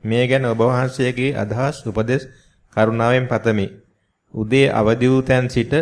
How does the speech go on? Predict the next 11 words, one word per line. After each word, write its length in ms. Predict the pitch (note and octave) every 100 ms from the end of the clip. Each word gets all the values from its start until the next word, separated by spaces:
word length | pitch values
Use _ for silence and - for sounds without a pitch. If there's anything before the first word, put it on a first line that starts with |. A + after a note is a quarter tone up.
| -
සතියෙන් 580 | - - G#2 B2+ C3 C#3
ක්‍රියා 300 | B2 A#2 A#2+
කිරීමටද 600 | A#2 B2 A#2+ A#2 A2 A#2 D3+ F3 - _ _ -
නිරතුරු 420 | A2+ B2 B2+ C3
උත්සාහ 360 | B2 - A#2+ A2+ B2+
ගනිමි. 340 | A2 G#2+ G2 - _ _ _ _ _ _ _ _ _ _ _ -
විටක 340 | A2 - B2+ E3
සතිය 420 | C#3+ A2+ G#2+ B2+ B2+
නැති 240 | A2 B2+
බව 160 | A#2+ A#2+
දැනේ. 340 | A2 G#2+ G2+